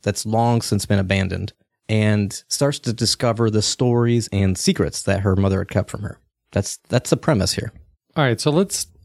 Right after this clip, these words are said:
Speaker 2: we, we always like to jump into our overall thoughts. Did you like this game? Did you dislike this game? And, and if so, how much?
Speaker 1: I liked this game.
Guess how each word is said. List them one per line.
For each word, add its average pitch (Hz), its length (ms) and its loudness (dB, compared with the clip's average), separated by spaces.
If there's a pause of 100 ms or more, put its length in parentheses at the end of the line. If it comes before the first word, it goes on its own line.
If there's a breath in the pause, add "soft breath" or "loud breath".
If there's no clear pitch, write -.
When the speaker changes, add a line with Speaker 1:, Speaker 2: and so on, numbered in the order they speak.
(160)
Speaker 2:
we, 156 160 -2
we 165 160 0
always 170 160 0
like 143 140 -4
to 143 60 0
jump 135 220 0
into 131 140 2
our 120 160 0
overall 113 360 2
thoughts. 92 520 -4 (340)
Did 123 140 0
you 127 80 2
like 156 160 0
this 170 140 0
game? 170 280 2
Did 123 180 0
you 104 100 0
dislike 135 400 0
this 139 180 -2
game? 143 320 2
And, 117 180 0
and 117 160 0
if 123 100 0
so, 117 520 2
how 104 160 0
much? - 420 -6 (340)
Speaker 1:
I 220 120 -2
liked 349 180 0
this - 160 0
game. 101 300 0